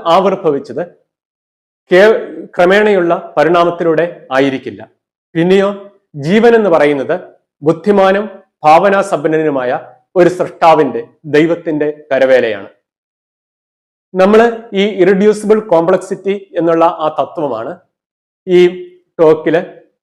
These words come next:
ഈ മൂന്ന് ഉദാഹരണങ്ങളിലൂടെ അവതരിപ്പിച്ചത്. ഈ ഇറെഡ്യൂസിബിൾ കോംപ്ലക്സിറ്റി എന്ന ഈ തത്വം, ഇത് മനസ്സിലാക്കിയതിന്റെ വെളിച്ചത്തിൽ നല്ല ശാസ്ത്രപരിജ്ഞാനമുള്ള നിരവധി പേർ ഈ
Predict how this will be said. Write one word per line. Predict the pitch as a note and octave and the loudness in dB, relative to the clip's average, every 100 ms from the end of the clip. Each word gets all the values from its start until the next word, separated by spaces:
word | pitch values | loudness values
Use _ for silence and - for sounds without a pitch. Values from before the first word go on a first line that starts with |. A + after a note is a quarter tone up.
| _ | _
ഈ | F3+ F#3 | 0 2
മൂന്ന് | F3 F3 F3+ | 2 2 2
ഉദാഹരണങ്ങളിലൂടെ | D3+ D3 D3+ D3+ C#3+ C3 C3+ F#3 - F3+ | 2 2 0 -4 -2 -2 -2 -2 -4 -2
അവതരിപ്പിച്ചത്. | D#3+ C3+ A#2 G#2 G#2+ - _ _ _ - B3 A3 | -2 -4 -8 -16 -20 -20 _ _ _ -20 -12 -4
ഈ | A3 G#3 | -2 0
ഇറെഡ്യൂസിബിൾ | G#3 G#3+ A3 G#3+ A#3 | 0 0 -2 0 0
കോംപ്ലക്സിറ്റി | A#3 F3 F#3 F3+ F3+ D#3+ F#3 G#3 - _ _ _ _ _ | 2 -2 0 -2 -4 -4 -6 -8 -16 _ _ _ _ _
എന്ന | G3 F3+ | 0 2
ഈ | F#3+ E3+ | 2 -2
തത്വം, | E3 C#3+ - A2+ - _ _ _ _ _ G#3 G3+ | -4 -6 -6 -8 -10 _ _ _ _ _ -4 2
ഇത് | A#3+ B3 B3 F#3+ | 2 2 -2 -4
മനസ്സിലാക്കിയതിന്റെ | F3+ F#3 G#3 G3+ G3+ G3+ G3 F#3 G3 C#3+ | -2 -2 0 0 0 -6 -4 -4 -6 -4
വെളിച്ചത്തിൽ | C#3+ C#3+ C3+ G#2+ - _ _ _ | -4 -2 -8 -10 -16 _ _ _
നല്ല | D3+ D#3+ F#3 A3 A3 - | -6 -4 0 0 -2 -4
ശാസ്ത്രപരിജ്ഞാനമുള്ള | D#3 E3 - F3 E3 E3+ E3 D3 B2+ A#2 D3+ - _ - | -4 -4 -2 -2 -2 -4 -6 -6 -6 -8 -10 -12 _ -2
നിരവധി | D3 F3+ F#3+ F3 A2+ | 2 4 2 0 -2
പേർ | G#2+ A2 _ _ _ _ _ | -8 -12 _ _ _ _ _
ഈ | E3+ | 0